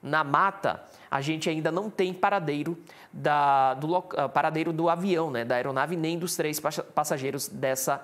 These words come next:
aeronave, né? E lembrando também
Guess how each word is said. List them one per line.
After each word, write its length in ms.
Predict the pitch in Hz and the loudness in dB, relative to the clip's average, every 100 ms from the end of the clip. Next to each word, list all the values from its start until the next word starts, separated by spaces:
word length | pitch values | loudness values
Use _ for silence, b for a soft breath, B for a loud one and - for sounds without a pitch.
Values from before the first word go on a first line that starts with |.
| - | -2
aeronave, 600 | 139 139 147 98 101 95 | 0 0 0 0 0 -4
né? 160 | 101 B B B - | -4 B B B -2
E 80 | |
lembrando 420 | 196 240 196 202 220 | 0 0 0 0 0
também 460 | 233 175 180 117 | 0 2 0 -4